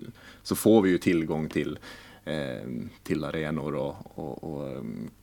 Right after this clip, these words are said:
kanske till och med att man skulle kunna ha något träningsläger eller någonting sånt där mot början av sommaren. Och då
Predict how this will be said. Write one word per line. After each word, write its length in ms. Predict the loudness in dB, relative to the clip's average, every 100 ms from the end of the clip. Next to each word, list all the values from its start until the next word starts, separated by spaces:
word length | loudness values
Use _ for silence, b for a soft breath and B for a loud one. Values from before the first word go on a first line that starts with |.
| -12
kanske 340 | -4 -4 -4
till 220 | -4 -2 -2
och 60 |
med 140 | -4 -6
att 120 | -6
man 120 | -6
skulle 180 | -6 -6
kunna 300 | -4 -4 -6 -6 -6
ha 180 | -2 -2
något 200 | -2 -6
träningsläger 800 | -4 -4 -4 -4 -4 -4 -4 -6
eller 200 | -6 -6
någonting 380 | -8 -8 -8 -4
sånt 280 | -4 -2
där 120 | -2 -2
mot 160 | -4
början 440 | -2 0 0 -2 -4
av 80 |
sommaren. 420 | -2 -2 -2 -4 -6
Och 60 |
då 200 | -4 -4